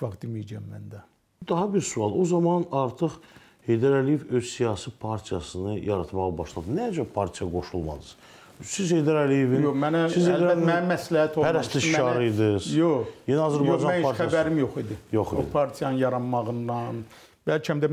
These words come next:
Speaker 1: məsləhət deyildi, bəlkə də məni qoruyurdu. Çünki, e, o zamanlar mənə hələ vurmaq çox asan şey idi. Hüquq mühafizə orqanları tərəfindən
Speaker 2: Siz
Speaker 1: ya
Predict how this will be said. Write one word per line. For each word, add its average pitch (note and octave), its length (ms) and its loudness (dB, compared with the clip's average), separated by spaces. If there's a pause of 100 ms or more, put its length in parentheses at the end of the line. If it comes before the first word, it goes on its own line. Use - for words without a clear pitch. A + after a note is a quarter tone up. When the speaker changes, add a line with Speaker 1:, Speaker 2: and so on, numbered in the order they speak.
Speaker 1:
məsləhət C3+ 480 0
deyildi, A#2+ 420 0
bəlkə D#3 300 0
də C#3 40 -2
məni C3+ 320 -2
qoruyurdu. B2+ 600 -2 (1900)
Çünki, C#3 440 -2 (460)
e, C3+ 320 4
o C#3 200 0
zamanlar C3+ 440 0
mənə C3 280 0
hələ B2+ 200 0
vurmaq C3 300 -2
çox B2+ 180 -4
asan B2+ 260 -6
şey A#2 240 -10
idi. - 260 -12 (640)
Hüquq B2+ 240 -6
mühafizə B2 340 -6
orqanları A#2 520 -6
tərəfindən B2+ 580 -4
Speaker 2:
Siz A#2+ 120 0
Speaker 1:
ya B2+ 180 2